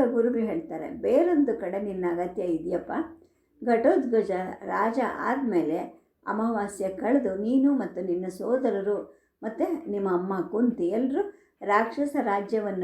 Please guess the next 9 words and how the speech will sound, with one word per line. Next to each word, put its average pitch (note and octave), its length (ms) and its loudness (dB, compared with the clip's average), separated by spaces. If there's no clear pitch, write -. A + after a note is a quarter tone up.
ಬಿಟ್ಟು C4+ 320 0
ನಿಮ್ಮ A#3 280 4
ಸೀಮೆಗೆ G#3+ 520 0
ನೀವು F#3+ 240 -2
ಹೊರಡಬೇಕು" G3+ 960 2
ಅಂಥೇಳಿ G3+ 720 -4
ಗುರುಗಳು C4+ 680 2
ಹೇಳ್ತಾರೆ. F3+ 680 -8
ಆಗ F4+ 160 0